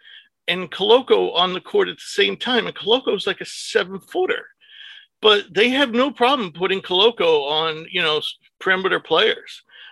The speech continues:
Um, the guy's very agile. His offensive game has a way to go, but he's, he's not a deadbeat offensively. Um, but yeah, so that's, he's our next. And next is Jaime Jaquez. He's, he's a blue collar player. I love him. <laughs> I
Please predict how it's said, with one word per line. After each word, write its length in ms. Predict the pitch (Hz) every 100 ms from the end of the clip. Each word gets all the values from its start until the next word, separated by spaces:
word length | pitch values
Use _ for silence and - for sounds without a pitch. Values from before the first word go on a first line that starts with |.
| _
Um, 280 | 151 151 143
the 60 | 139
guy's 280 | 170 147 127
very 480 | 151 202 220 185
agile. 420 | 147 143 156 170 175
His 160 | 156
offensive 500 | 185 226 254 226 170
game 280 | 170 170 170
has 180 | 160 165
a 60 |
way 160 | 165 165
to 80 | 160
go, 260 | 131 143
but 160 | 180 202
he's, 220 | 220 185
he's 160 | 196 170
not 160 | 285 285
a 60 |
deadbeat 540 | 175 226 240 151 135 -
offensively. 760 | 135 139 127 123 135 117 123 135 - - - - -
Um, 560 | - 151 147 131 139 _ -
but 220 | 175 160 -
yeah, 260 | 160 135 -
so 460 | - 180 160 160 - -
that's, 460 | 147 160 - - -
he's 240 | 175 156
our 140 | 165 165
next. 380 | 156 113 -
And 180 | 160 175
next 320 | 190 208 -
is 180 | 196 -
Jaime 380 | - 185 180 165
Jaquez. 520 | 170 170 - 165 156
He's, 320 | 190 190 180 - - - - -
he's 220 | 202 180
a 60 |
blue 240 | - 170 175
collar 340 | 170 165 160
player. 300 | 160 156 143
I 160 | 151 160
love 280 | 165 147 143
him. 240 | 123 - _
<laughs> 160 | _
I 120 | -